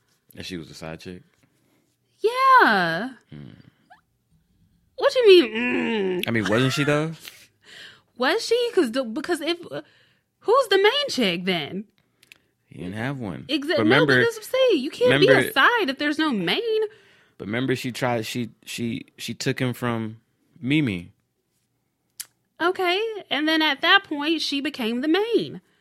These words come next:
Speaker 2: So for you to, so for him to say she was never his girl, she was always a side chick,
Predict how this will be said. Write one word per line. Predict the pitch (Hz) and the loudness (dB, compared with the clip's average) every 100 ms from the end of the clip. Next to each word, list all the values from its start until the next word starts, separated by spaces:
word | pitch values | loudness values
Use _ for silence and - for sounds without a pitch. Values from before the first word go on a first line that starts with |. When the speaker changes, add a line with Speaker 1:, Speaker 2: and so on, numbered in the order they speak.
| _ _ _ _ _ | _ _ _ _ _
Speaker 2:
So | 330 294 | -2 0
for | 294 302 | 0 -4
you | 294 349 | 0 -2
to, | 359 294 | -2 -6
so | - - 330 | -10 -4 -4
for | 311 285 | 0 0
him | 285 339 370 | 0 0 0
to | 302 | -2
say | 294 - 359 285 240 247 311 _ _ _ - | -6 -4 -2 -2 -2 -4 -10 _ _ _ -14
she | - 302 | -6 -2
was | 269 196 | 0 0
never | 196 185 202 233 214 208 202 233 _ _ | 0 0 0 0 0 0 0 -4 _ _
his | 226 208 156 | -4 -4 -6
girl, | 175 214 247 185 170 - _ | -4 -2 -2 -2 -4 -10 _
she | - 226 | -10 -6
was | 202 180 | -6 -8
always | - 185 208 202 180 | -6 -4 -2 -2 -4
a | |
side | 165 - 165 233 | -10 -8 -6 -4
chick, | 233 190 180 208 | -6 -8 -8 -10